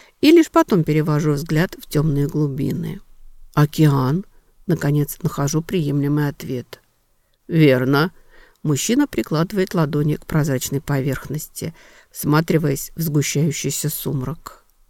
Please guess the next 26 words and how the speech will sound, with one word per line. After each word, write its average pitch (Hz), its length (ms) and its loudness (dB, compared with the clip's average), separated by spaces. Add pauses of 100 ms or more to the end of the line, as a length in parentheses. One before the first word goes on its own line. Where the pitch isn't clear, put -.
(720)
"Он 156 440 6
может 147 460 2
себя 151 300 2
защитить. 165 800 -2 (460)
Нам 156 260 4
не 156 60 4
обязательно 170 680 2
афишировать 139 640 -6
свое 131 280 -4
присутствие. - 880 -10 (480)
Тем 151 140 6
более, 147 320 4
что - 220 0
единственный 147 800 2
цессянин, 147 680 -2
который 165 360 2
был 160 180 4
в - 80 -4
курсе 165 280 0
того, 165 260 4
что 165 200 0
Зок 165 260 2
обитаем, 156 680 2
находится 139 560 -2
у 160 80 6
нас. 190 400 2